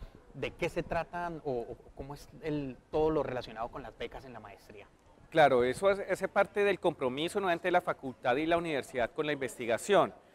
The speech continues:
Speaker 2: Entonces, de alguna manera, lo que nosotros hemos tratado es de, en la medida de lo posible, facilitar que los estudiantes de la maestría se dediquen a sus proyectos.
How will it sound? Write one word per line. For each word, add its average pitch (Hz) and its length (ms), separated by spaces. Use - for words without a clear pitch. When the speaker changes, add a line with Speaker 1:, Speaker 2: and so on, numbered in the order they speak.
Speaker 2:
Entonces, 165 240
de 185 60
alguna 165 280
manera, 156 340
lo 165 140
que 151 100
nosotros 143 280
hemos 170 180
tratado 143 480
es 147 80
de, 165 220
en 147 100
la 139 100
medida 139 360
de 175 60
lo 190 120
posible, 165 400
facilitar 127 680
que 160 120
los 156 140
estudiantes 151 720
de 151 100
la 147 80
maestría 147 500
se - 180
dediquen 147 640
a 156 360
sus - 140
proyectos. - 640